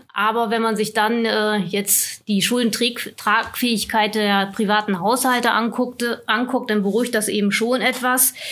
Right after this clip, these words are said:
Die Verschuldung in Deutschland der privaten Haushalte liegt bei neunzig Prozent ihres verfügbaren Einkommens.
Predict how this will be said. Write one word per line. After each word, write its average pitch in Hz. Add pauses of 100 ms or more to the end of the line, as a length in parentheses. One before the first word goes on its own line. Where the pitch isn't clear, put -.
(200)
Die 202
Verschuldung 247
in 208
Deutschland 247
der 226
privaten 214
Haushalte 226
liegt 202
bei 202
neunzig 208
Prozent 233
ihres 254
verfügbaren 240
Einkommens. 220